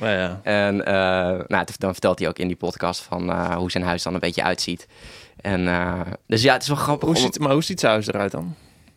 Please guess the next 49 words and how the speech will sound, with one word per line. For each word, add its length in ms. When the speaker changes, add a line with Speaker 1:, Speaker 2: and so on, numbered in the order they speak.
Speaker 2:
Ja, 260
gewoon, 400
eh, 200
heel 240
erg, 280
ehm, 400
heel 120
erg 100
gebaseerd 440
ook 140
op 100
functionaliteit, 760
had 100
ik 60
het 100
idee. 280
Want 120
hij 80
heeft 120
dan, 100
hij 140
heeft 180
dan 120
over 160
zijn 120
slaapkamer, 640
ehm, 520
dat 240
hij 80
dan 200
in 120
zijn 140
slaapkamer 340
een 120
kast 240
heeft 160
waar 120
je 60
op 80
een 60
knopje 300
drukt 200
dat 100
hij 80
dan 160
open 240
gaat 220
zonder. 300
Het 100